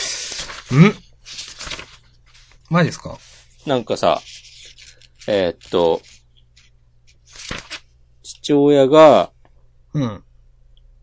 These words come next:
Speaker 2: 野菜の収穫をしてるシーンがあるじゃない？そこで、
Speaker 1: あー、はいはいはい。
Speaker 2: で、
Speaker 1: はい。
Speaker 2: ロボくんがさ、なんか、ゴルフ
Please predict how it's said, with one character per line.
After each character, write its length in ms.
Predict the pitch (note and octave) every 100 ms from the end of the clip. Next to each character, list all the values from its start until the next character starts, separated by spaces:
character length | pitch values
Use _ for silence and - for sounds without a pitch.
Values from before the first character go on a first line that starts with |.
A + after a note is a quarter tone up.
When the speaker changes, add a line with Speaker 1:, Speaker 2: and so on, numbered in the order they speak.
| _ _ _ _ _ _ _ _ _ _ - _
Speaker 2:
野 120 | B2+ A#2
菜 360 | D#3 D#3+ D#3
の 160 | D3 C#3+
収 220 | - D3
穫 280 | C3 C#3 C#3 B2+
を 180 | A#2+ - - - - - _ _ _ _ _ _ _ _ _ -
し 140 | - -
て 120 | C3
る 120 | A2+
シ 240 | - A#2+ F#2
ー 40 |
ン 40 |
が 80 | F2+
あ 40 | D#2
る 60 |
じ 80 | D2
ゃ 40 |
な 100 | C2+
い？ 60 | - - - -
そ 120 | -
こ 60 |
で、 60 | B2+
Speaker 1:
あ 40 |
ー、 460 | D#3+ G3+ F#3 F3 E3
は 200 | D#3+ F3+
い 40 |
は 180 | D#3 D3+
い 40 | C3+
は 220 | B2+ A2+
い。 40 |
Speaker 2:
で、 60 | -
Speaker 1:
は 120 | - D3+
い。 40 |
Speaker 2:
ロ 100 | D3+
ボ 120 | C#3
く 120 | B2+
ん 100 | G#2+
が 80 | F#2+
さ、 300 | E2 F2 D#2 - - - - - - - - - _ _ _ _ _ -
な 180 | G2+
ん 60 | D#2+
か、 200 | - E2 - - - - _ _ _ _ _
ゴ 180 | - F#2
ル 80 | F#2+
フ 320 | - D2+ -